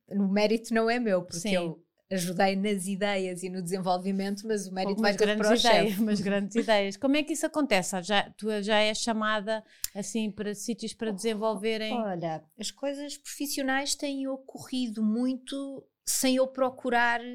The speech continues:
Speaker 1: as situações, porque
Speaker 2: Uhum.
Speaker 1: quando na vida profissional ou nós procuramos, ou as coisas acabam por, por nos cair um bocadinho ao colo. Eu tenho tido muita sorte
Speaker 2: Uhum.
Speaker 1: de, de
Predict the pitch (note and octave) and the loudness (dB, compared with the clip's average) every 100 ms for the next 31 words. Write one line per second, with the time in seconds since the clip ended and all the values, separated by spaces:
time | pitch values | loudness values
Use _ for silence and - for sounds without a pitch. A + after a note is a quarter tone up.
0 | B3+ - A3 - A#3 A#3+ A3+ G3+ F3+ F3 | -12 -2 0 0 0 -4 -4 -4 -4 -8
1 | - - F#3 F#3 F3 F#3+ F#3 G3+ G3 G#3 | -18 -12 -6 -4 -2 -2 -2 -4 -4 -4
2 | G#3 G#3 - A3 A3+ A3+ G#3+ F#3+ G3 G3+ | -6 -8 -10 -8 -4 -2 -2 -2 -4 -4
3 | G#3 - A3 G#3+ G#3+ G#3+ A3+ A#3+ A#3 G#3 | -6 -6 -6 -4 -2 0 0 -2 -6 -4
4 | A3 G#3+ G#3+ G#3+ G#3+ A3 - G#3+ G3+ - | -4 -4 0 0 0 -6 -6 -6 -8 -14
5 | - G#3+ G#3+ - A3 A3 A3 G#3+ A3+ G#3+ | -8 -4 -4 -4 -4 -4 -6 0 0 0
6 | G#3 G#3 - F3 E3+ F3+ F3+ G#3 G#3 - | -4 -6 -4 -2 -2 -4 -6 -6 -6 -6
7 | A3 G#3 G#3 G#3 A3+ A3+ A3+ - A3 G#3+ | -8 -4 -2 0 -2 -2 -6 -2 -2 -2
8 | A3 F#3+ - G#3+ A3 G#3+ | -4 -6 -6 -4 -2 -4